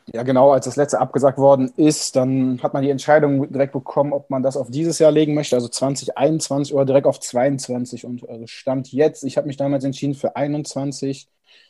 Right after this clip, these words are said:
Würde das Rennen dieses Jahr im Oktober stattfinden, was wahrscheinlich aktuell nicht vor-,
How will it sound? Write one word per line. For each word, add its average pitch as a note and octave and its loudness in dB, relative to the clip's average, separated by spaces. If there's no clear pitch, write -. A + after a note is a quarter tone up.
Würde D3 4
das C#3+ 6
Rennen D3 4
dieses C#3+ 0
Jahr C3+ 0
im C3 -2
Oktober C#3 2
stattfinden, D3 -2
was A#2+ -8
wahrscheinlich B2+ -6
aktuell A#2+ -4
nicht C3 -4
vor-, A2+ -6